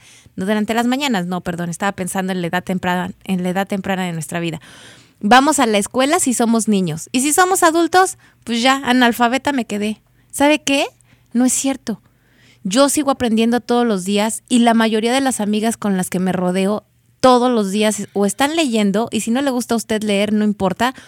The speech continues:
porque hay videos, porque hay información. Si usted no tiene dinero, no importa, hay información gratis en internet. Y si usted no tiene cómo, no importa, porque seguramente puede conocer a alguien en la calle.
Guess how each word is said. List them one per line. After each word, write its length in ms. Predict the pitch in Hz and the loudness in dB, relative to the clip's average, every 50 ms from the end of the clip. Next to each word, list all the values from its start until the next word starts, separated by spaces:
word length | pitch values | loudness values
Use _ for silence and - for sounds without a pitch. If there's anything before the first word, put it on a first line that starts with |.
| - - _ _ _ | -20 -20 _ _ _
porque 260 | - 208 208 202 - 240 | -2 0 0 0 2 2
hay 140 | 240 254 | 2 2
videos, 540 | 240 262 233 202 196 190 190 208 247 262 - _ - - _ _ _ | 2 0 0 2 2 2 2 0 -2 -4 -6 _ -20 -20 _ _ _
porque 380 | - 202 202 185 - - 208 | -2 -2 -2 -2 -2 -2 0
hay 280 | 208 226 254 269 269 262 - | 0 2 2 0 0 0 0
información. 640 | 233 214 208 - 202 196 196 196 190 - 233 220 214 - | 0 0 0 0 -2 -2 -2 -2 -2 -2 -2 -4 -4 -4
Si 220 | 196 190 214 214 | -6 -6 -4 -4
usted 220 | 214 202 - 254 254 | -4 -2 -2 -2 -2
no 120 | 262 254 | -2 -2
tiene 260 | - 254 247 247 240 | -2 -2 0 0 0
dinero, 340 | 226 208 208 214 220 233 226 | 0 0 0 0 0 0 0
no 120 | 220 214 | 0 0
importa, 540 | 220 220 208 - 190 196 196 - 226 240 247 - - - - _ - | 0 0 -2 -2 -2 -4 -2 -2 -4 -4 -4 -6 -14 -20 -18 _ -4
hay 160 | 208 226 240 | -2 0 0
información 580 | 247 220 - 208 190 185 190 190 - 220 214 220 | 0 0 -2 -4 -2 -2 -4 -4 -2 -2 -2 -2
gratis 400 | 202 202 202 202 - 208 - 196 | -2 -2 -4 -4 -6 -8 -6 -4
en 100 | 175 175 | -4 -4
internet. 520 | 165 160 - 170 175 160 165 160 175 - _ _ - - - - - - - | -6 -6 -6 -6 -6 -4 -4 -6 -6 -6 _ _ -20 -20 -20 -20 -20 -12 -4
Y 120 | 202 208 | -4 -4
si 120 | - 214 220 | -2 -2 -4
usted 340 | 202 - - 240 247 240 _ _ | -4 0 0 2 2 0 _ _
no 200 | - 202 233 233 | -2 0 0 0
tiene 340 | 233 - 240 233 233 233 226 | 0 0 -2 0 0 -2 -2
cómo, 260 | - 214 214 220 233 | -2 -2 -2 0 0
no 100 | 233 233 | 2 2
importa, 480 | 233 233 220 - 208 208 220 - 247 240 | 2 2 0 0 0 -2 0 -2 -4 -4
porque 220 | - 202 185 - | -4 -6 -8 -6
seguramente 540 | - 214 196 214 233 240 226 226 220 - 220 | -4 -4 -2 0 0 2 2 0 -2 -2 -6
puede 200 | - - 226 220 | -4 -2 -4 -2
conocer 380 | - 208 190 180 - - 202 202 | -2 -2 -4 -4 -2 -2 -2 -2
a 40 | 202 | -2
alguien 300 | 202 190 202 190 190 185 | -2 -2 -4 -4 -4 -4
en 140 | 185 185 | -4 -4
la 100 | 190 202 | -4 -6
calle. 420 | - - 240 247 262 226 247 214 | -4 -2 -2 -2 0 0 -2 -4